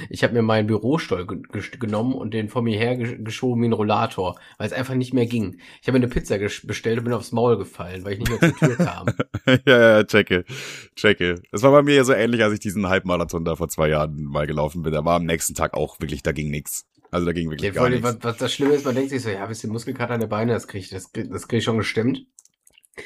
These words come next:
Speaker 1: Und dann gehst du zur Tür und du, da, einfach dein, deine Beine versagen einfach, du fällst ins, du fällst zusammen. Du fällst zusammen wie diese, diese Knotenpüppchen, wo man unten drunter drückt, die da zusammenknicken. Kennst du die?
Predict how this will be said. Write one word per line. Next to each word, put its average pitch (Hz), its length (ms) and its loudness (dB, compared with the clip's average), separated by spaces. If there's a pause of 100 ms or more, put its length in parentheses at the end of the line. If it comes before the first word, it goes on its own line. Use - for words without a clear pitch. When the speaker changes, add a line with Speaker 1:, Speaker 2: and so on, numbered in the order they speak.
(220)
Speaker 1:
Und 110 80 0
dann 110 100 4
gehst 123 280 0
du - 20 -10
zur 113 160 -2
Tür 135 320 4
und 131 100 2
du, 110 180 0 (100)
da, - 100 -6
einfach 101 260 -4
dein, 104 300 -4
deine 101 200 -6
Beine 110 200 0
versagen 117 340 -2
einfach, 104 140 -4
du 95 60 -6
fällst - 500 -6
ins, 131 300 -2
du 107 100 -6
fällst 127 260 0
zusammen. 104 560 0 (280)
Du - 80 -14
fällst 127 260 -2
zusammen 123 300 0
wie 123 40 0
diese, 110 460 0 (400)
diese 104 340 -4
Knotenpüppchen, 127 920 0
wo 113 40 0
man 110 160 -2
unten 117 200 0
drunter 127 320 0
drückt, 104 320 -4
die 110 60 -4
da 101 100 -2
zusammenknicken. 107 960 -4 (120)
Kennst 120 200 0
du 156 60 -4
die? 196 240 -4